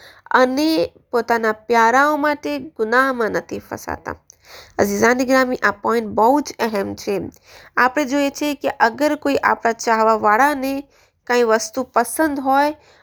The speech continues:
અને એ વસ્તુ આપણા ઇસ્લામની against, આપણી શરીયતના against, એના હુક્મના against હશે,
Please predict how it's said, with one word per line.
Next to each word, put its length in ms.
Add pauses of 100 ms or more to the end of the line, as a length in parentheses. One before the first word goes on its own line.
અને 480
એ 100
વસ્તુ 480
આપણા 380
ઇસ્લામની 720
against, 520
આપણી 200
શરીયતના 840
against, 420 (360)
એના 240 (160)
હુક્મના 560
against 500
હશે, 380